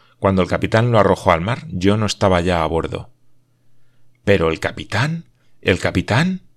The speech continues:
"Le creía ahogado, desaparecido, abismado con toda la tripulación de la Britania. Creía ser yo el único que se había salvado".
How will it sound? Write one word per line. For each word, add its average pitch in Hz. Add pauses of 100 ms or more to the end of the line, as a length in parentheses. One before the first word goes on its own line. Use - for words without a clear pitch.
(960)
"Le 92
creía 113
ahogado, 110 (120)
desaparecido, 87 (440)
abismado 98
con 92
toda 98
la 92
tripulación 87
de 87
la 82
Britania. 80 (540)
Creía 117
ser 110
yo 107
el 95
único 135
que 92
se -
había 85
salvado". 80